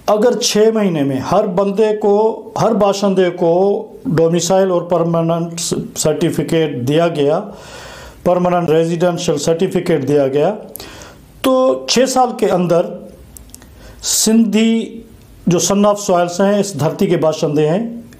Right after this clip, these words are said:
यहाँ के रहने वाले हैं, असल यहाँ के रहने वाले हैं,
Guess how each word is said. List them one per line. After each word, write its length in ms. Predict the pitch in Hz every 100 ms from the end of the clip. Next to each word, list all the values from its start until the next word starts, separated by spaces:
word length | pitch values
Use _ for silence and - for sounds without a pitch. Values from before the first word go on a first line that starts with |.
| -
यहाँ 260 | 139 165 180
के 100 | 165
रहने 260 | 160 160 156
वाले 240 | 143 139
हैं, 320 | 147 202 - - - - -
असल 220 | 151 226
यहाँ 240 | 190 175 165
के 100 | 147
रहने 240 | 143 143
वाले 220 | 139 135
हैं, 200 | 139 175